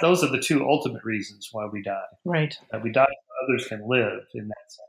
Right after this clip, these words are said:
Speaker 2: So in the last chapter, you turn to the question of finding meaning in life, and you start by talking about experiencing a sense of awe,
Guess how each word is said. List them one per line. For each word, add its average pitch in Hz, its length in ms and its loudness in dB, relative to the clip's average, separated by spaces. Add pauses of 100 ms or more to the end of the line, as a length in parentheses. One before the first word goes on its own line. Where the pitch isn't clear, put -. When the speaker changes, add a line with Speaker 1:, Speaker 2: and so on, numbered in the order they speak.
(1080)
Speaker 2:
So 302 200 4
in 311 120 8
the 349 80 8
last - 380 6
chapter, 269 320 4
you 220 140 4
turn 214 240 4
to 196 60 4
the 190 80 -2
question 185 400 2
of 165 140 -2
finding 170 520 0
meaning 190 400 2
in 160 180 0
life, 143 580 0
and 170 160 2
you 165 80 2
start 226 300 2
by 208 100 4
talking 180 400 2
about 156 340 4
experiencing 165 640 2
a 156 60 2
sense 160 320 2
of 151 160 -2
awe, 196 380 6